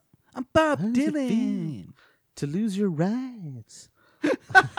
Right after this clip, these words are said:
Speaker 2: I mean, basic-, that's, that's, thank you. That was very funny, but th-, it's, it's also,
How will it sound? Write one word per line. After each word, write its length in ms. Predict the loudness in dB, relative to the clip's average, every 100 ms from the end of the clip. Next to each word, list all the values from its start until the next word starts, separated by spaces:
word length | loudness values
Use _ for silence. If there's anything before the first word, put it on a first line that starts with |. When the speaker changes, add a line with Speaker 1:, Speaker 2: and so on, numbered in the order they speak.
| 0 0 -10 -6 -8 -6 -8 -6 -10 -6 -8 -8 -2 -2 4 2 4 2 0 2 0 2 0 2 0 0 -4 -2 -6 -4 -6 -2 -4 2
Speaker 2:
I 100 | 4 6
mean, 200 | 6 2 -2 -8 -6 -8 -8 -10 -8 -8 -8 2
basic-, 300 | 4 4 2
that's, 180 | 2 2 -2 -16 -16 -18 -16 -20 -18 -20 -18 -20 -18 -18 -12 -12 -12 -20 -20 -10
that's, 360 | 0 0 0 -12 -20 -20 -16 -16 -4 -2 -2 -6 -6
thank 280 | 4 4 6
you. 80 | 6
That 160 | 6
was 220 | 8 6 6
very 200 | 6 6
funny, 300 | 6 4 2
but 240 | 0 0
th-, 120 | -4
it's, 200 | -4 -6 -10
it's 160 | -2
also, 440 | 2 2 2 -2